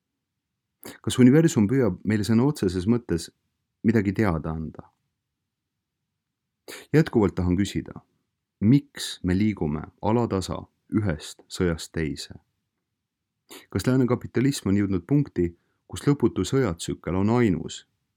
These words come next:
mis ro-, rongi veel rööbastel hoiab? Mis hoiab metafoorseid rattaid metafoorse vaguni küljes? Kas see ongi punkt,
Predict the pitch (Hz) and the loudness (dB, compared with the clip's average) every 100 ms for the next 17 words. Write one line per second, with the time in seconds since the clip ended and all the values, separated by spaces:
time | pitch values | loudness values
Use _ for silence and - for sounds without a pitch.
0 | - 92 - 120 101 - 110 98 80 - | -6 -6 -2 -2 -2 -2 0 2 0 -6
1 | - _ 95 92 95 85 80 - - 82 | -12 _ -2 0 2 0 -4 -10 -12 -10
2 | 76 - - _ _ _ _ _ _ _ | -10 -10 -14 _ _ _ _ _ _ _
3 | _ _ _ _ _ - - 110 131 131 | _ _ _ _ _ -20 -8 -2 2 4
4 | 98 - 110 - 107 139 131 92 85 110 | 2 0 0 0 0 0 0 0 -2 -2
5 | 127 - 82 82 - 92 92 - 117 92 | -6 -4 -4 -4 -4 -4 -4 -2 -2 0
6 | 80 80 78 71 - 76 60 - - - | -2 -4 -4 -6 -6 -8 -10 -14 -18 -20
7 | _ _ _ _ _ _ _ _ _ _ | _ _ _ _ _ _ _ _ _ _
8 | - - 104 135 147 90 85 117 117 - | -10 -6 -2 2 2 2 2 2 2 -6
9 | - | -20